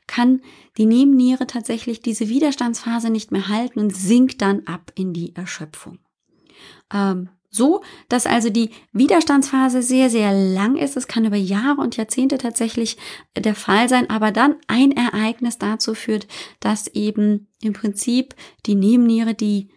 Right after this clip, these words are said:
Arbeit nicht mehr tut, hinabsinkt in die Erschöpfung und dann eben die Cortisolregulation tatsächlich, ähm, nicht mehr dem Maße entspricht und dann deutliche Sympta-, Symptome einfach auftreten. Die Müdigkeit,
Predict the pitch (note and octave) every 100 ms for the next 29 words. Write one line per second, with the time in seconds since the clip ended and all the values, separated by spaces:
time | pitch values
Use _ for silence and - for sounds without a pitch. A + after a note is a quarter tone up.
0 | _ - G3+ B3 B3 A#3+ A3+ A3 - G3+
1 | G3+ C#4 D#4 E4 - G#3 G#3 A3 C4 -
2 | - B3+ B3+ C4 A#3 G#3+ G#3+ G3 A#3+ A#3+
3 | A#3+ A3 G#3+ C4 D#4+ B3+ B3+ B3 - -
4 | - G#3+ - G3+ G3+ G3+ - A#3+ D#4 D#4
5 | A#3+ B3 A#3+ A3 G#3+ - - G#3 G#3 G#3
6 | G#3+ - F3+ G3 G3 F#3+ - - - -
7 | - G#3 G3 F#3+ F#3+ F#3+ _ G#3 A3 A#3+
8 | B3+ - - G3+ G3 G3 G3 - - _
9 | - G3+ G3 F#3+ G3 G#3 B3+ - - G#3+
10 | - A#3 D#4 D#4 A3+ G#3+ A3+ G#3 G3+ A3+
11 | A#3+ A3 G#3+ G#3 G3 G#3 - - G#3+ G3
12 | - G3+ G3 - F3 - - G3+ G3 -
13 | G3 - G3+ - - - - C4+ A#3+ A3+
14 | A3+ G#3+ - G3 F#3+ F#3+ F#3+